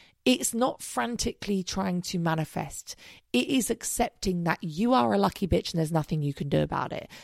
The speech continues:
Things work out for you and there's nothing you can do about it. You are just lucky. This is how your life is.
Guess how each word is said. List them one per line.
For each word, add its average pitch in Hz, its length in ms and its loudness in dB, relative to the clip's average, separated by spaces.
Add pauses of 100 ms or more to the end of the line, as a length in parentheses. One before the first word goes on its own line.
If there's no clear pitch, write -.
(160)
Things 254 260 2
work 233 220 6
out 220 180 6
for - 100 -2
you 208 200 6
and 175 180 2
there's 165 220 2
nothing 160 340 -2
you 147 120 -2
can 147 160 -6
do 160 120 0
about 156 240 0
it. - 80 -4
You 202 480 0
are 196 200 0
just 175 420 -2
lucky. 165 760 2 (320)
This 202 280 0
is 240 140 0
how 190 180 2
your 180 180 2
life 156 460 0
is. 196 520 4